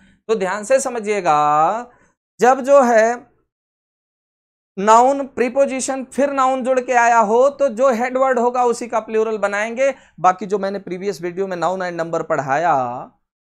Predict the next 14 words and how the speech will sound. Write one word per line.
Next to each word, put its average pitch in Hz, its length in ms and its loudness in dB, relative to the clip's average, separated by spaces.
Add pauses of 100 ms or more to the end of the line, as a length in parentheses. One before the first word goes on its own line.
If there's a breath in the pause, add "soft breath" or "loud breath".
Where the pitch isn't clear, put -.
उसी 262 280 -2
कॉन्सेप्ट 247 480 -2
को 220 160 -6
फॉलो 185 280 -2
करेंगे, 120 320 -8
ठीक - 260 -4
है 277 60 4
ना? 440 140 -2 (480)
चलिए, 196 360 2 (300 soft breath)
ये 214 60 2
लास्ट 220 500 4
पॉइंट 262 400 -2
है 269 120 2
आपका 233 460 2